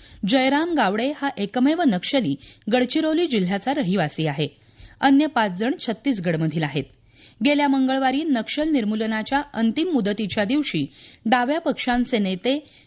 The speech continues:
भाई रामदास जराते यांच्यासोबत काही कार्यकर्त्यांनी जयरामच्या गिलनगुडा इथल्या घरी जाऊन त्यांचे वडील मोंगे गावळे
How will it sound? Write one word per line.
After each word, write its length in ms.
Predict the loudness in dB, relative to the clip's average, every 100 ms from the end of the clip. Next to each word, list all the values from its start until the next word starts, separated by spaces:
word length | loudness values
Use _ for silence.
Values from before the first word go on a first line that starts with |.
| -4
भाई 280 | 0 2 2
रामदास 420 | 2 2 0 0
जराते 540 | -2 -2 0 0 -4 -6 -14 -8 0
यांच्यासोबत 640 | 2 2 0 -2 0 0 0
काही 180 | -2 -2
कार्यकर्त्यांनी 880 | 0 -2 -2 -2 -2 2 2 2 0 -6 -20 -4
जयरामच्या 680 | 0 2 2 2 2 0 -2 -4 -18 _ 0
गिलनगुडा 540 | 2 2 0 0 -2
इथल्या 320 | -2 -4 -2 -2
घरी 260 | -2 -2
जाऊन 280 | 0 0 0 -2 _ _ 2
त्यांचे 360 | 2 2 0
वडील 320 | 0 0 0
मोंगे 520 | -2 0 0 0 0 -2
गावळे 440 | 0 0 0 -2